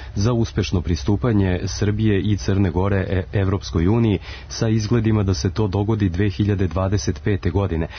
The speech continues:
Portal European Western Balkans navodi da se u Junckerovom pismu Srbija i Crna Gora pominju kao glavni kandidati za pristupanje Evropskoj uniji. To je, kako se dodaje, navedeno kao jedan od deset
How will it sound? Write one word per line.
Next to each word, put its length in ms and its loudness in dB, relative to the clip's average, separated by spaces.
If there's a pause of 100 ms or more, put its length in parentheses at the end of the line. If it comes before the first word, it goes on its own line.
(300)
Portal 380 0
European 720 2
Western 460 0
Balkans 520 0
navodi 460 2
da 140 0
se 180 -2
u 100 2
Junckerovom 600 2
pismu 440 2
Srbija 380 0
i 40 4
Crna 280 0
Gora 240 0
pominju 340 2
kao 180 -2
glavni 340 2
kandidati 580 0
za 140 -2
pristupanje 640 0
Evropskoj 480 0
uniji. 280 -2 (440)
To 160 0
je, 160 2
kako 220 -4
se 140 -2
dodaje, 340 0
navedeno 480 0
kao 160 0
jedan 320 2
od 100 -2
deset 420 -2